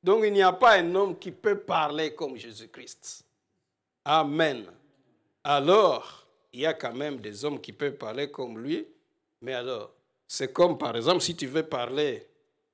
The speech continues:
tu veux commencer à comprendre le langage des oiseaux, il faut naître comme un oiseau.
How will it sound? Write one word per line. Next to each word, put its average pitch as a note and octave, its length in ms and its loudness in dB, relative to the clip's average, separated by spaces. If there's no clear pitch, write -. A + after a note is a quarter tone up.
tu - 80 -14
veux D#3+ 160 -2
commencer C3 440 -4
à C#3+ 80 0
comprendre C#3+ 440 -4
le C#3+ 60 0
langage C3 400 -2
des A#2+ 200 -10
oiseaux, A#2+ 320 -8
il A2+ 120 -12
faut C#3+ 240 -6
naître C3+ 580 -10
comme G3 240 -14
un F3+ 160 -14
oiseau. B2+ 480 -16